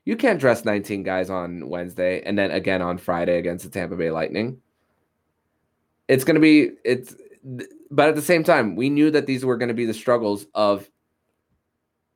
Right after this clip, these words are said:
the buyout, the majority of Keith Yandle's buyout this year. We knew. And what were we saying during the offseason?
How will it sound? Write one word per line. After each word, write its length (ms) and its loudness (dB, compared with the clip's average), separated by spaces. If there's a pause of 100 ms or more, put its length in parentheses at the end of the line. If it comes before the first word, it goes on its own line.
(260)
the 80 -4
buyout, 380 2 (260)
the 120 0
majority 520 4
of 140 0
Keith 180 -6
Yandle's 320 -4
buyout 300 -2
this 180 -6
year. 240 -8 (720)
We 140 2
knew. 260 2 (1400)
And 220 2
what 240 6
were 160 8
we 140 6
saying 340 2
during 220 0
the 80 0
offseason? 560 -6